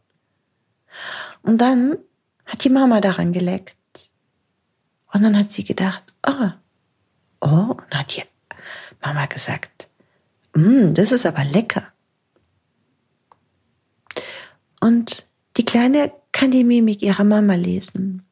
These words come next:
Und was hat sie gemacht? Sie wollte noch mal probieren.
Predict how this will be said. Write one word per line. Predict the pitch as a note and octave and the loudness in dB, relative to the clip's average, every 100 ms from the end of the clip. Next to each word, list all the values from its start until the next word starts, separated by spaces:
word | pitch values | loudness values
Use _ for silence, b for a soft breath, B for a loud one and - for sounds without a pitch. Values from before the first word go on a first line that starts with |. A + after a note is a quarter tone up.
| - | -4
Und | G3 | 0
was | G3+ | 0
hat | - | -2
sie | - | -8
gemacht? | G#3+ G3 F#3+ F3+ - _ _ - _ _ _ _ _ _ _ _ - B B B B B B B - | -2 -2 0 -4 -8 _ _ -20 _ _ _ _ _ _ _ _ -18 B B B B B B B -4
Sie | A#3+ | 0
wollte | A3 B3 C4+ | 2 2 2
noch | D#4+ F4+ | 2 2
mal | A3 | -2
probieren. | A3 - F3+ F#3+ G3 G3 | -2 -6 -2 -2 -4 -8